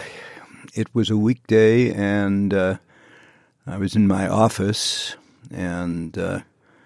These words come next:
got that stunning news that I, I'm sure shocked everyone. It was just, I, I just really couldn't believe it. He, he was such a powerful figure in all our lives, and, uh,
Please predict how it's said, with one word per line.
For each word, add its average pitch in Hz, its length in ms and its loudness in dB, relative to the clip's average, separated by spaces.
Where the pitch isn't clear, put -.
got 95 200 -4
that 95 240 -4
stunning 98 680 0
news 92 800 0
that 95 240 -12
I, 85 340 -12
I'm 87 140 -8
sure 92 360 -4
shocked - 600 -4
everyone. 87 540 -6
It 87 120 -8
was 92 220 -6
just, - 380 -4
I, 107 380 -6
I 110 80 -2
just 110 260 -2
really 107 480 0
couldn't 110 300 2
believe 110 420 4
it. - 240 -8
He, 104 200 0
he 107 200 -6
was - 340 -10
such - 380 -2
a 87 40 -2
powerful 98 480 -6
figure 95 360 -4
in 87 80 -2
all 92 180 0
our 90 160 0
lives, 92 640 -2
and, - 460 -12
uh, - 320 -12